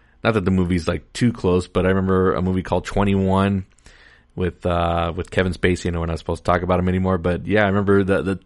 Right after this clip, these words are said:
the song for The Doors being on the, uh, on the trailer, and The Doors has been featured in,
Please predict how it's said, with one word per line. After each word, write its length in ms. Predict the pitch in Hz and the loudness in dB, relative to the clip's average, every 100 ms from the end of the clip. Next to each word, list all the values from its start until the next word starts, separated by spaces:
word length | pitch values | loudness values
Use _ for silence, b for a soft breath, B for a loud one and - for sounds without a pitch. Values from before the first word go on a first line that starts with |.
| _ | _
the 120 | 101 | -6
song 360 | 92 92 92 95 | -2 0 0 -2
for 160 | - | -4
The 80 | 98 | -4
Doors 380 | 92 95 117 104 | -2 2 2 2
being 200 | 101 92 | -4 -4
on 180 | 95 98 | -4 -2
the, 200 | 95 95 b b b b b b _ | -2 -4 b b b b b b _
uh, 60 | 90 | -2
on 320 | 85 90 95 | 0 0 0
the 100 | 92 | -2
trailer, 520 | - 110 117 113 104 | 0 0 4 4 4
and 360 | 95 90 98 95 | 2 0 0 0
The 60 | |
Doors 380 | 90 98 101 98 | 2 2 4 2
has 100 | 98 | 0
been 180 | 95 98 | 0 0
featured 500 | - 92 - 95 92 | -2 -4 -2 -2 0
in, 220 | 90 87 | -2 -4